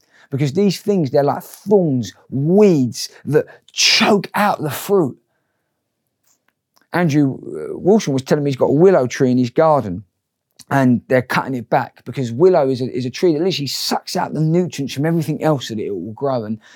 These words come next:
and these things, if left unattended, the, the,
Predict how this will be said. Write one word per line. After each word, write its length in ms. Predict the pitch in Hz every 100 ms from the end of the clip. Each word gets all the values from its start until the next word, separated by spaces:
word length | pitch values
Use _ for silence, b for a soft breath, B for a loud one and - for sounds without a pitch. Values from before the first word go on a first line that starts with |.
| B
and 160 | 165 202
these 240 | 247 -
things, 320 | - 226 160 -
if 220 | 220 - B B
left 320 | - 190 202 -
unattended, 800 | 196 202 185 - 214 196 127 104 b b b
the, 120 | 139 b b
the, 180 | 143